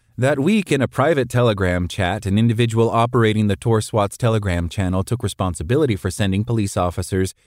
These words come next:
scrambling to as many as twenty schools in Washington state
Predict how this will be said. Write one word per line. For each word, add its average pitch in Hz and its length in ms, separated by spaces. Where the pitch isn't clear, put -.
scrambling 120 640
to 123 140
as 104 120
many 113 240
as - 120
twenty 151 300
schools 131 460
in 90 120
Washington 98 520
state 120 500